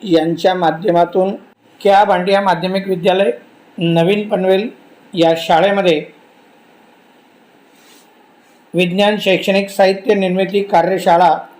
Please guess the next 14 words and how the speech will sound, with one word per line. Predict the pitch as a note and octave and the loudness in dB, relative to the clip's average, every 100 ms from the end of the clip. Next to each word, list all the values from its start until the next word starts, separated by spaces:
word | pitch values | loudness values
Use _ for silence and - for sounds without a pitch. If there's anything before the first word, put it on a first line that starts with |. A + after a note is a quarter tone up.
| - - - - - | -20 -20 -20 -20 -6
विद्यार्थ्यांच्याकरिता | D#3+ D#3+ F#3+ F#3+ G3 G3 G#3+ G3+ F#3 F#3+ G3+ - - - | -4 0 -2 0 -2 -2 -2 0 0 2 2 0 -8 -2
आयोजित | E3+ F3 F3+ G3 F#3+ | 0 2 0 -4 -2
केली. | G3 G#3 A3+ - F3 | 0 0 -4 -6 0
या | F3 | 0
कार्यशाळेचं | F3 F3+ F#3 G#3+ G3+ F#3+ F#3+ G3+ | 0 0 2 2 0 0 0 0
उद्घाटन | F3 D3+ G3+ G3+ G3+ F3 - - - _ _ D3 | 0 0 0 2 0 -2 -8 -20 -20 _ _ -4
विद्यालयाचे | E3 F#3+ F#3+ G3 F#3+ G#3 | -2 2 2 2 2 2
प्राचार्य | F3+ F3+ F3 F#3 F#3+ G#3 - - _ _ _ - | 2 2 4 2 2 0 -2 -8 _ _ _ -8
श्री, | G3 F#3 F#3 - | -2 0 0 0
अ, | F#3 F3 D#3+ - - _ - - | 4 4 4 0 -14 _ -20 -4
माळी | E3 E3 F#3 A3 | 0 2 2 0
सर, | G#3+ A3 F3+ - - _ _ _ _ F#3+ | 0 2 2 -2 -14 _ _ _ _ -2
तसेच, | F3 G#3 G3+ G3+ G#3+ | 0 0 -2 0 2
अ, | F#3+ G3 | 4 2